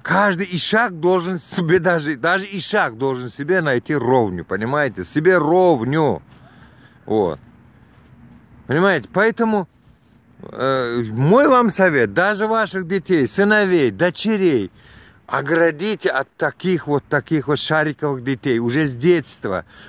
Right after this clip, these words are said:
Пусть они не приучаются общению с ними. У них будут потом большие проблемы. Вот. У нас говорят,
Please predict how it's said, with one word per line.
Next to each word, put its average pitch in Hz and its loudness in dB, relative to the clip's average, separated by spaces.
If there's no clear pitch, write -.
Пусть 170 2
они 160 0
не 165 2
приучаются 170 0
общению 156 0
с 92 -12
ними. 117 0
У 139 2
них 165 4
будут 160 2
потом 170 0
большие 165 0
проблемы. 147 0
Вот. 98 0
У 127 -2
нас 180 2
говорят, 175 2